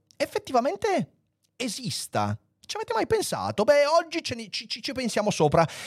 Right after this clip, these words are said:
perché insomma, se ti chiedo, "Ma tu credi in te stesso?", ti sto chiedendo,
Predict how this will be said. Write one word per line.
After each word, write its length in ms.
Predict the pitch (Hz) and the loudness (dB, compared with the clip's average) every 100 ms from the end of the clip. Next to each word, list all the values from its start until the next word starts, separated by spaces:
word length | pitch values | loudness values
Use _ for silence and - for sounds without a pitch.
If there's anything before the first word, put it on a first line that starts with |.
| - | -8
perché 180 | 302 339 | -6 -4
insomma, 520 | 294 180 147 151 - - | -2 -2 2 0 0 -14
se 160 | - 285 | -10 -10
ti 80 | - | -4
chiedo, 600 | 370 381 233 147 - _ | -2 6 6 6 0 _
"Ma 180 | 196 226 | -2 -2
tu 180 | - 320 | 0 -2
credi 240 | - 170 | 0 -2
in 120 | 160 143 | -2 -2
te 120 | 127 | -2
stesso?", 640 | - 87 87 - 117 104 | -2 -10 -10 -8 -8 -8
ti 100 | - | -8
sto 140 | - 381 | -6 -4
chiedendo, 720 | 247 151 120 120 123 120 | -4 -6 -2 2 2 0